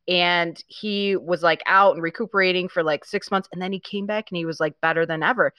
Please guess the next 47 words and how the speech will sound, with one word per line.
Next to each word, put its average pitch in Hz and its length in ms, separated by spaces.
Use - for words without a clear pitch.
And 170 140
then 165 100
he 175 80
knew 175 220
another 190 360
athlete 165 460
that 156 120
it 120 80
happened 165 480
to, 165 420
um, 151 440
and 175 200
then 160 320
they 160 380
kind 165 240
of 160 80
had 165 180
to 165 80
retire. 160 600
So, 185 200
I 180 80
mean, 185 320
I, 202 240
I 226 100
don't 330 140
even 170 240
know 180 180
what 190 160
the 170 80
treatment 202 420
plant 175 280
would 160 260
be 196 380
because, 170 400
like, 160 220
your 202 140
heart 196 260
is 185 140
a 190 60
muscle. 156 500
Like, 156 240
if 143 140
your 214 160
heart 185 340
took - 240
that 175 260
hit, 208 460